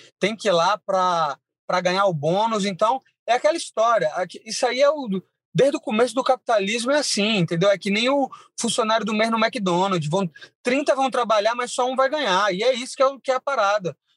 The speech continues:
E os caras sabem disso, e todo mundo ali vai pra lutar, vai pra lutar bem pra ganhar o bônus, e, e essa é a, essa é o, a alma do negócio, entendeu? A gente incentivar os outros pra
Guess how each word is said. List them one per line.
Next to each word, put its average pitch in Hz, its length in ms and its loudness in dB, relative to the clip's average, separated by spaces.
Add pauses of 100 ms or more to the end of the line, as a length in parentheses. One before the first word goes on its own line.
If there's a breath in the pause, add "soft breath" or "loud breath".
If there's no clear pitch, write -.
(140)
E 175 60 0
os 196 120 -8
caras 233 240 2
sabem 247 380 -2
disso, 208 300 2
e 185 40 2
todo 214 200 2
mundo 240 240 0
ali 214 140 -4
vai 220 120 0
pra 220 140 0
lutar, 214 480 -2 (340)
vai 180 120 0
pra 214 100 2
lutar 214 260 -2
bem 196 160 -4
pra 240 140 -2
ganhar 240 220 0
o 254 80 2
bônus, 202 460 0
e, 214 280 0
e 196 80 2
essa 240 260 0
é 262 40 0
a, 254 440 2 (460 soft breath)
essa 196 280 0
é 240 40 2
o, 247 280 -2
a 214 160 4
alma 247 200 -4
do 247 100 -4
negócio, 196 540 0
entendeu? 165 300 0
A 196 60 4
gente 185 220 -4
incentivar 202 400 0
os 185 160 -2
outros 190 260 -2
pra 233 240 0